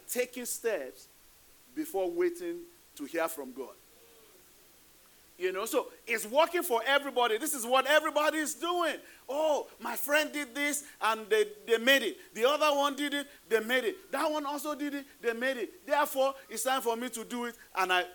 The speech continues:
didn't make it." <laughs> I praise the Lord. Waiting is very important. Waiting is very important. Waiting is not fun.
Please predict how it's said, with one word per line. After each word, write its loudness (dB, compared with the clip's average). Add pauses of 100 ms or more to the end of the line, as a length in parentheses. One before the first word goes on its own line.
(720)
didn't -8
make -6
it." -18
<laughs> - (920)
I -6
praise 2
the -4
Lord. -2 (1040)
Waiting 6
is -2
very 0
important. 0 (800)
Waiting 6
is -2
very 8
important. -2 (440)
Waiting 4 (160)
is 2
not 2
fun. 0